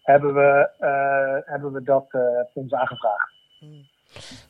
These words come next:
Speaker 2: Dank, dank. Ja, ja, de, en uiteindelijk natuurlijk willen we allemaal weer gewoon live, eh, genieten. Maar als je nu terugkijkt, hè, jullie hebben nu echt al een aantal <laughs> echt grote evenementen waarmee misschien wat Omniversum het hoogtepunt is qua ervaring voor het publiek.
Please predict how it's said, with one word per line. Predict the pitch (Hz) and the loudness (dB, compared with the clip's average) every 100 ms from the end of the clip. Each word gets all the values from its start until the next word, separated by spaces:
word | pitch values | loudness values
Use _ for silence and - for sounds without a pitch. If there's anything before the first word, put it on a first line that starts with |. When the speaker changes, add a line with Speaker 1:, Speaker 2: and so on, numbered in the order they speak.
| - | -6
Speaker 2:
Dank, | 156 156 | -4 0
dank. | 160 160 | 0 2
Ja, | 160 | 2
ja, | 160 160 | 2 2
de, | 170 165 - - | 0 -4 -10 0
en | 170 | 2
uiteindelijk | 170 180 180 170 | 4 2 2 0
natuurlijk | 165 175 185 165 | -2 0 0 2
willen | 160 160 | 2 2
we | |
allemaal | 156 156 | 2 2
weer | 151 160 | 0 0
gewoon | - 156 147 | 0 -2 2
live, | 151 156 143 - | 2 2 -2 -6
eh, | 147 | -6
genieten. | 139 143 143 165 190 | -6 -6 -6 -6 -2
Maar | 175 | -2
als | 165 | -2
je | 185 | -2
nu | 170 | -4
terugkijkt, | 170 170 180 170 151 - | -2 -2 0 -2 -2 -2
hè, | 147 | -2
jullie | 156 151 | 0 -2
hebben | 151 | 0
nu | 151 143 - - - - | -2 -4 -10 -18 -20 -4
echt | 160 - | -4 0
al | 156 - | 0 0
een | - - _ _ | -4 -10 _ _
aantal | - 151 156 - | -4 -2 0 -2
<laughs> | 160 | -2
echt | 160 - | -2 -2
grote | 160 160 - - | -4 0 0 2
evenementen | 156 156 151 160 170 165 147 | -2 0 0 2 2 2 -2
waarmee | 151 156 | 0 -2
misschien | 147 143 165 | -2 -2 -2
wat | 147 | -2
Omniversum | 165 151 151 151 156 | -4 -4 -2 -2 -4
het | 143 | -2
hoogtepunt | 147 160 - - 156 | 0 0 -2 -4 -2
is | 147 147 - - - | -2 -4 -8 -14 -10
qua | - 160 | -2 0
ervaring | 156 143 160 180 170 156 | 2 2 2 2 0 0
voor | 165 | 0
het | 151 | 0
publiek. | - 139 143 202 | -2 -2 2 0